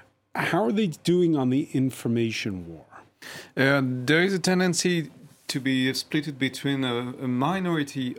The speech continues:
Speaker 2: minority of commentators that are less enthusiastic about the war.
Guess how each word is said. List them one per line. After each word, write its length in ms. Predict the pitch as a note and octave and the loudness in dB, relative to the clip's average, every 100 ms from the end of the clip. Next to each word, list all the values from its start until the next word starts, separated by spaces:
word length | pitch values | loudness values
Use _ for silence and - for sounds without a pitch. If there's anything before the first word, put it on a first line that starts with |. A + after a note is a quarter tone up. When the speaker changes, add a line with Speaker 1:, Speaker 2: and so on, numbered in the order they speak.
| G#2+ | -8
Speaker 2:
minority 580 | A#2+ D3 D#3+ C#3+ B2 C3+ | -4 -2 0 -2 -2 -4
of 160 | A#2+ | -4
commentators 680 | - C#3 B2 C#3 C#3 C3+ A2+ | -4 -2 0 -2 0 -2 0
that 200 | B2 A#2 | -2 -2
are 220 | B2 B2 | -2 -2
less 440 | A#2+ C3 D#3+ F3+ | 0 0 0 -2
enthusiastic 920 | F3 D3+ D3 B2 D3+ C#3+ - D3+ - - - | -2 -2 -4 -2 -2 0 -2 -6 -10 -16 -10
about 360 | G2 G#2+ G#2 | -4 -2 -2
the 80 | A2 | -2
war. 340 | G2 G2 B2 | 0 2 0